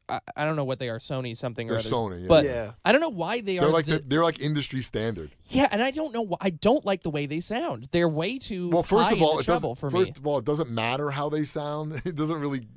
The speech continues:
Speaker 2: matter,
Speaker 1: Well,
Speaker 2: 'cause you're
Speaker 1: but
Speaker 2: not,
Speaker 1: it, it
Speaker 2: you're
Speaker 1: hurts
Speaker 2: not
Speaker 1: my ears. That's the thing.
Speaker 2: Yeah, but 'cause you're not, you're not. Let me make the point that you're not listening like an audio file. It's just
Speaker 1: Well, yeah.
Speaker 2: they're,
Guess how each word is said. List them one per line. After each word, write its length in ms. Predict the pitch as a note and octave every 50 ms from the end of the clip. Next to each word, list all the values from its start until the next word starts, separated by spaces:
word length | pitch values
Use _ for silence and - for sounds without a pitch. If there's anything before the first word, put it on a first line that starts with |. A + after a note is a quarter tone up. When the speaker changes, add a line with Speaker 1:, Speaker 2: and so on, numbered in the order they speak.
| - -
Speaker 2:
matter, 520 | C3+ B2 A#2+ B2+ C#3+ C3+ G2+ F2+ F2+ F#2+ - -
Speaker 1:
Well, 160 | - G3 G#3 G3
Speaker 2:
'cause 120 | F#3+ F3+
you're 100 | D#3 D3+
Speaker 1:
but 80 | D3+ E3
Speaker 2:
not, 100 | F3 G#3+
Speaker 1:
it, 180 | G3+ E3 - -
it 160 | G#3+ F#3 C#3
Speaker 2:
you're 120 | D#3 E3
Speaker 1:
hurts 60 | G3 G#3+
Speaker 2:
not 200 | F3+ F3+ E3+ -
Speaker 1:
my 220 | G3 F3 D#3 D3+ -
ears. 400 | D3+ F#3 E3+ A#2+ - - - -
That's 200 | D3 C3 B2+ -
the 80 | -
thing. 240 | - - B1+ - - - - _ _ _ _ _ _ _ _ -
Speaker 2:
Yeah, 200 | F3 F#3 F#3+ D#3
but 180 | B2+ C#3 C#3 - _ -
'cause 220 | - D3 C#3 A#2+ A#2+
you're 100 | C3+ C#3+
not, 300 | D3 D3 C#3 C3 - _ _ _ _ _ _ _ _ _ _ -
you're 160 | - C3 C#3
not. 300 | C#3+ D3 D3 D3+ - -
Let 100 | C#3+ D3+
me 80 | D#3 D#3
make 140 | D#3 D3 -
the 80 | C3+
point 240 | - D3 C#3 B2+ A#2
that 60 | A#2+ A#2+
you're 140 | B2 B2+
not 200 | C#3 D3+ D3 A#2+ A#2+
listening 560 | A#2 C3 C3 A#2+ - C3+ B2+ A#2+ A2+ G#2+ G#2+
like 240 | G#2+ G#2 G#2 G2 -
an 80 | G#2 - -
audio 360 | A2+ A#2 A#2+ A#2 A2 G#2 F#2+
file. 640 | - - - F2+ F2 F#2 F#2 E2 D#2+ D#2+ D#2+ D#2 _ _ _ _ _ _ _ _ -
It's 300 | B2+ A2+ - - - -
just 320 | - D#3+ D3 B2+ - - -
Speaker 1:
Well, 140 | - A2+ G#2+
yeah. 140 | A2+ - - -
Speaker 2:
they're, 540 | A#2+ B2 C3+ C3+ B2+ B2+ B2+ A#2+ A2+ G#2